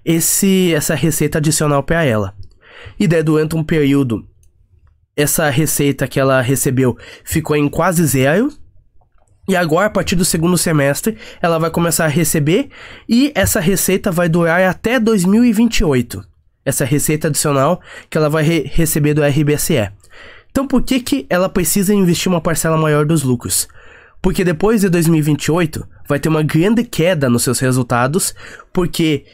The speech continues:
essa R B S E vai sair completamente dos benefícios que ela tem, entendeu? Com o governo.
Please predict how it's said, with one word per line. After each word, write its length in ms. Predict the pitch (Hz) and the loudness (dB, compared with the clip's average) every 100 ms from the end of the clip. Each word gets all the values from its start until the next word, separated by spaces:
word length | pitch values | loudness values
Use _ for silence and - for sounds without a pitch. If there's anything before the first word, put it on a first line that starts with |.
| _ | _
essa 300 | - 151 - | -6 -2 0
R 360 | 160 156 139 170 | 0 2 2 2
B 100 | 151 | 2
S 200 | 151 - | 0 0
E 120 | 139 | 2
vai 140 | 143 165 | 2 0
sair 260 | - 151 | 0 -2
completamente 1120 | 160 180 165 160 190 214 196 147 147 156 196 202 - - - - - | -2 -2 -2 0 -2 0 0 2 2 0 -2 -4 -10 -20 -20 -20 -6
dos 300 | 147 165 165 | -2 0 2
benefícios 800 | 151 160 160 - 156 160 196 - | 2 0 0 0 0 0 -2 -4
que 160 | - | -4
ela 120 | 160 175 | -2 -2
tem, 400 | 160 131 107 104 | 0 0 -2 -6
entendeu? 360 | - 110 120 123 | -8 -2 0 0
Com 180 | 135 127 | 2 2
o 20 | |
governo. 440 | 123 117 113 101 | 2 2 0 0